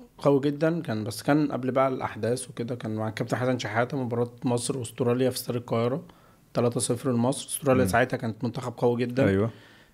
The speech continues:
Speaker 1: كسبنا تلاتة صفر في مصر. آه، التصفيات دي خسرنا بقى بعد كده في ال-، بعد الثورة وكده، الكابتن حسن خسرنا ال-
Speaker 2: آه، أنا فاكر آخر ماتش
Speaker 1: تصفيات
Speaker 2: كان جنوب
Speaker 1: أفريقيا.
Speaker 2: أفريقيا صفر صفر باين.
Speaker 1: بالظبط.
Speaker 2: آه.
Speaker 1: آه،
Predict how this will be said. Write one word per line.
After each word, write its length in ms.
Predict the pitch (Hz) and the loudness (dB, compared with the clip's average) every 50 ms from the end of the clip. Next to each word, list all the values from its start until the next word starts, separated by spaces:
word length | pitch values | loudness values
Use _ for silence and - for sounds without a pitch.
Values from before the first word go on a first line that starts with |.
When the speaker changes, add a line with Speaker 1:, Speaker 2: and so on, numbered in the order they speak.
| _ - | _ -14
Speaker 1:
كسبنا 280 | - - - 131 127 120 | -6 -2 0 0 2 2
تلاتة 280 | 117 120 117 123 123 | 2 2 2 2 0
صفر 300 | 120 - - 117 117 131 | -2 -4 -4 -6 -6 -6
في 140 | 117 - - | -6 -4 -2
مصر. 360 | 123 131 151 - - - - - _ _ _ _ _ _ _ _ _ - - _ _ _ _ _ _ _ _ _ - | 0 0 0 -2 -6 -12 -16 -20 _ _ _ _ _ _ _ _ _ -20 -20 _ _ _ _ _ _ _ _ _ -2
آه، 760 | 107 110 110 107 110 110 110 110 110 110 110 110 110 110 110 | 0 0 2 2 2 0 0 0 0 0 0 0 0 0 -2
التصفيات 480 | 107 - 117 - - - 135 131 139 | 0 0 -2 0 0 2 4 4 4
دي 200 | 131 123 127 135 | 2 0 0 0
خسرنا 420 | 135 - - - 160 143 143 143 135 | 0 0 2 2 2 4 4 4 4
بقى 200 | 131 143 139 139 | 4 4 4 4
بعد 260 | 135 120 113 113 117 | 4 2 0 0 -2
كده 360 | 117 - 135 131 151 156 139 | -4 -4 -4 -4 -2 -2 -2
في 140 | - - - | -2 -4 -8
ال-، 180 | - 110 113 - | -10 -8 -8 -4
بعد 240 | - 107 104 107 | -4 -2 -2 -2
الثورة 400 | 110 107 - - 131 127 131 127 | -4 -4 -2 0 2 2 4 2
وكده، 280 | 120 113 113 - 123 131 | 2 0 0 -2 -2 -2
الكابتن 320 | 120 - 135 120 - - | -2 -2 -4 -4 -4 -4
حسن 300 | - - 123 117 - 139 | -4 -6 -6 -4 -4 -4
خسرنا 520 | 131 - 139 117 - 135 127 120 135 131 123 | -4 -4 -4 -2 0 0 0 2 2 0 0
ال- 480 | 117 113 113 113 113 123 139 139 151 156 - - - - - - - | 0 0 0 -2 -2 -4 -4 -8 -10 -12 -14 -18 -20 -20 -10 -4 0
Speaker 2:
آه، 100 | 110 107 | 2 2
أنا 100 | 113 120 | 4 4
فاكر 220 | 120 170 - 165 | 4 6 6 6
آخر 140 | 170 - 160 | 4 4 4
ماتش 160 | 143 143 165 | 4 4 4
Speaker 1:
تصفيات 160 | - 131 127 135 | 4 4 4 4
Speaker 2:
كان 100 | 131 127 | 4 6
جنوب 220 | 120 131 143 151 | 6 6 6 6
Speaker 1:
أفريقيا. 460 | 135 123 117 - 139 147 - 139 127 | 4 2 2 4 2 4 4 4 4
Speaker 2:
أفريقيا 160 | 120 - 135 | 4 4 2
صفر 160 | 139 - - 120 | -2 -2 -2 0
صفر 320 | - 139 139 139 - 120 | 2 0 2 2 0 2
باين. 340 | 117 127 135 135 139 143 139 | 4 6 6 6 4 2 0
Speaker 1:
بالظبط. 160 | 135 123 113 | -2 -4 -4
Speaker 2:
آه. 240 | 131 135 135 135 131 | -2 -2 -2 -4 -4
Speaker 1:
آه، 360 | 131 120 107 107 107 107 - | -6 -6 -6 -6 -6 -8 -10